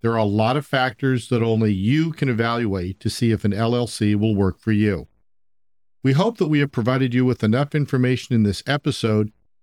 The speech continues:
for you to start to at least think about if an L L C is a good fit for you. Here are some questions to consider. Think about where you are in your landlording journey. How many properties do you own? How many do you plan to own?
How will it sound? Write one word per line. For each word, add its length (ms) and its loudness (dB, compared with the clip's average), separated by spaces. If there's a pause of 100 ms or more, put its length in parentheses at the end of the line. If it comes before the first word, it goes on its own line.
(100)
for 60 -4
you 120 2
to 60 -2
start 360 -2
to 100 0
at 100 -8
least 320 0
think 360 -4
about 400 -4 (100)
if 140 -4
an 60 4
L 200 2
L 80 2
C 240 0
is 100 2
a 80 0
good 240 -2
fit 160 -2
for 160 -6
you. 300 -4 (800)
Here 200 0
are 60 2
some 200 0
questions 520 -2
to 160 -2
consider. 560 -2 (880)
Think 180 0
about 340 0
where 300 2
you 240 2
are 240 2
in 80 4
your 140 4
landlording 600 2
journey. 460 -2 (640)
How 100 2
many 160 4
properties 640 0
do 100 2
you 220 2
own? 340 -2 (540)
How 160 0
many 200 2
do 140 0
you 100 2
plan 440 -2
to 160 -2
own? 60 -16